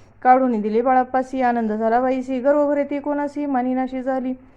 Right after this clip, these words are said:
सुंदराबाईसी करावे दूर समर्थांचा झाला विचार. त्याप्रमाणे चमत्कार करून या दाविती. परी राणीची प्रीती बाईवरी बहु होती. या कारणे कोणाप्रती धैर्य काही होईना. अक्कलकोटी त्या अवसरी माधवराव बर्वे कारभारी.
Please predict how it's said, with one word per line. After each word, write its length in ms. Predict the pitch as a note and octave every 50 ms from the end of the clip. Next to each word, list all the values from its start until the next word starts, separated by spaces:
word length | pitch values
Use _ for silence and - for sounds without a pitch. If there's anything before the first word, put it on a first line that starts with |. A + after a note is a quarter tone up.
| - - - - - - -
सुंदराबाईसी 720 | - C4+ C4 B3+ A#3+ A3 G#3+ G3+ G#3+ G#3 A3+ A3 C4 C4+
करावे 340 | C4 C4+ A3+ A3 A3 B3 C4
दूर 260 | B3+ C4 C4+ C4+ C4
समर्थांचा 640 | B3+ B3+ B3 A#3+ A#3 G#3 G#3+ A3+ A3 A3 A3 C4 C4
झाला 240 | C4 C4+ C4 C4 B3+
विचार. 380 | B3+ C4 - C#4+ C4 B3 A#3+
त्याप्रमाणे 600 | A#3 A#3 C#4+ D4 C#4+ D#4+ D4+ C#4+ C#4+ C#4+ C#4+ C#4+
चमत्कार 560 | C#4 D#4 C#4+ C#4+ C#4+ C#4 - D4 C#4+ C#4+ D4+
करून 300 | D4 D4 C#4+ C#4+ D4 D4
या 260 | C#4+ C#4+ D4 D4 D4 C#4+
दाविती. 480 | C4+ B3+ A#3+ B3+ C4 B3 C4 C4 C4+ C4 C4 - - - - - _ _ -
परी 220 | B3+ B3+ C4 A#3+
राणीची 400 | A3 A3 A3 A3 A3 G#3+ A#3+ C4
प्रीती 360 | C4 - C4+ C4 C4 C4+ B3+
बाईवरी 460 | A#3 A3+ A3+ A#3 A3+ A3 A3 A3+ A#3 B3+
बहु 340 | A#3+ C4+ C4 B3+ C4 C4
होती. 260 | C4 C4+ C4 C4+ B3+ B3+
या 140 | C4 C4
कारणे 420 | C4 B3+ C#4 C#4 C#4+ D4+ D4+ D4+ D4
कोणाप्रती 640 | D4 D4 D4 D4 D4 C#4+ D4+ D4 C#4+ - D4 D4 D4 D4 - - - _ _ _ - - - - C4
धैर्य 260 | C#4+ D#4+ E4+ E4 D#4+
काही 260 | D#4+ E4 E4 D#4+ D#4+
होईना. 440 | D4 B3 A#3+ B3+ B3+ B3+ B3+ B3+ B3+ - -
अक्कलकोटी 520 | - A#3+ - B3+ A3+ G#3 G#3 A3 G#3+ B3 C4
त्या 220 | B3+ C4+ A#3 A3+
अवसरी 380 | A#3+ C4 B3+ C#4 C4+ C4+ C4 B3+
माधवराव 680 | A#3 B3 A#3 A3+ A#3+ A3 G#3+ A3+ A#3 B3+ C#4 C4+ C4+
बर्वे 340 | B3 A#3+ B3+ A#3+ A#3 A#3+ C4
कारभारी. 560 | B3+ C4+ C4 B3+ B3+ C4 C4 B3+ C4 B3 A3